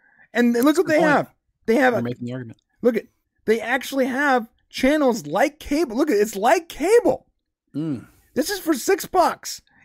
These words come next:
Speaker 1: It's like cable and has the news, Black Cinema, Law and Order. It's like, it's like a cape. It's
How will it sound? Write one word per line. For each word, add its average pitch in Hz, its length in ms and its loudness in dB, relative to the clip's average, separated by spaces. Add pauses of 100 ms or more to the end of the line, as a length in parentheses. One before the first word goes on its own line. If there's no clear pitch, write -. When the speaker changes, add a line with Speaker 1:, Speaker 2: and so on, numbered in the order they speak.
Speaker 1:
It's - 200 -6
like 220 220 0
cable 247 640 -2 (220)
and 131 120 -10
has 131 240 -8
the 127 100 -8
news, 247 720 0 (280)
Black 131 200 -8
Cinema, 262 400 0
Law 165 220 -6
and 165 80 -10
Order. 226 200 -2
It's 208 220 -8
like, 220 260 0
it's 196 320 -6
like 214 220 0
a 202 80 -2
cape. - 440 -8 (1300)
It's 151 280 -14